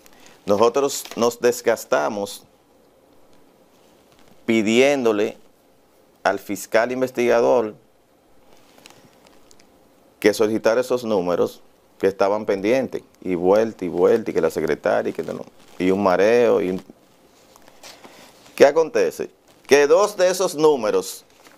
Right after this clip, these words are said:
que aparecen ahí pertenecen a Mario Mateo de los Santos, hermano de padre y madre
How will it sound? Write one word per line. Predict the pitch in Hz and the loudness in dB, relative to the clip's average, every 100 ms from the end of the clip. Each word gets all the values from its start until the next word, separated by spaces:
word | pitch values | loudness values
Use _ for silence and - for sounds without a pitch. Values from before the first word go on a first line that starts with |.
| _ _ _ _ | _ _ _ _
que | 113 | 0
aparecen | 120 123 127 135 151 | 2 0 -2 -2 -2
ahí | 147 113 82 - _ _ _ _ _ _ _ _ - - - - - - - - - - - - | -2 -2 -4 -10 _ _ _ _ _ _ _ _ -20 -20 -20 -20 -20 -20 -20 -20 -20 -20 -4 4
pertenecen | 131 139 143 139 147 175 170 151 131 123 117 _ _ - - - - _ - - - - - _ - | 4 4 -2 -2 0 2 2 0 -2 -2 -8 _ _ -20 -20 -20 -20 _ -20 -20 -20 -20 -20 _ 0
a | 123 | 0
Mario | 120 135 143 | 0 0 0
Mateo | 143 127 139 143 | -2 -2 0 2
de | 151 | 0
los | 143 | 0
Santos, | 127 101 87 92 90 - - _ _ _ _ _ _ _ _ _ - _ _ _ - | -2 -2 -4 -6 -6 -10 -20 _ _ _ _ _ _ _ _ _ -20 _ _ _ 2
hermano | 117 113 123 139 147 147 | 2 2 0 0 0 0
de | 127 | 0
padre | 123 127 127 131 | 0 -2 -2 -4
y | |
madre | 123 107 98 104 104 | -2 -2 0 -2 -4